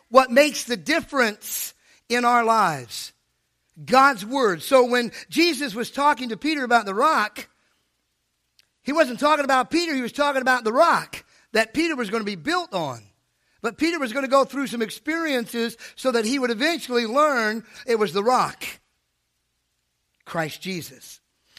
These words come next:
Well, the rock is about having a relationship with God. And the rock means we also are obedient to God.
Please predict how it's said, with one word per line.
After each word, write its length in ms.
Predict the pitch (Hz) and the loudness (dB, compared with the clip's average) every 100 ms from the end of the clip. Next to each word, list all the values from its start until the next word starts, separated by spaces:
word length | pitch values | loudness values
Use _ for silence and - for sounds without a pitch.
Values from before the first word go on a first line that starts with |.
| _ | _
Well, 160 | 240 285 | 4 6
the 100 | 247 | 6
rock 340 | 285 320 311 - _ | 6 4 0 -18 _
is 200 | 233 220 | 0 0
about 420 | 190 202 208 202 - | 0 0 2 0 -2
having 340 | 233 220 208 | -2 -2 -2
a 40 | |
relationship 640 | 190 202 220 - 170 196 185 | -2 0 0 -2 -10 -8 -8
with 120 | 156 | -6
God. 260 | 165 151 117 _ _ _ _ _ _ _ _ - | -4 -6 -8 _ _ _ _ _ _ _ _ -6
And 120 | 214 | -2
the 80 | 214 | 2
rock 300 | 269 285 269 | 4 4 2
means 380 | 240 233 202 196 | -4 -2 -6 -8
we 180 | 214 214 | -8 0
also 640 | 226 269 - 220 202 190 - - - | 2 2 0 0 2 0 -4 -16 -2
are 180 | 185 202 | -2 0
obedient 760 | 196 160 302 294 202 151 _ - | -2 0 -2 -2 -4 -6 _ -12
to 120 | 170 | -6
God. 300 | 160 135 | -6 -6